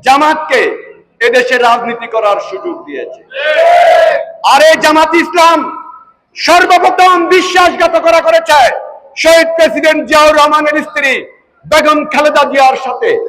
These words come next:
বিএনপি কে আন্দোলনের মাঠে রেখে এরশাদের সাথে নির্বাচন করে আটাত করে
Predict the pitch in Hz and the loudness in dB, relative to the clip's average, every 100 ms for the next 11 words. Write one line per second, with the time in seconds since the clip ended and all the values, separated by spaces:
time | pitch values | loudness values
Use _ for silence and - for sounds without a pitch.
0 | 480 605 679 679 698 719 - - - - | -2 2 4 4 4 4 4 4 4 4
1 | 339 339 339 330 339 339 330 330 330 330 | 2 2 0 0 0 0 0 0 -2 -2
2 | 330 320 320 330 339 339 330 302 - - | -2 -2 -4 -4 -6 -6 -2 -2 -2 -8
3 | - _ _ - 320 320 330 339 339 339 | -20 _ _ -2 -2 0 0 2 0 0
4 | 320 311 330 330 330 320 330 330 320 330 | -2 -2 0 0 0 0 0 2 0 -2
5 | 330 320 302 202 - - - - - 302 | 0 2 2 0 -4 -12 -20 -4 -2 2
6 | 349 349 - 339 | 2 2 0 2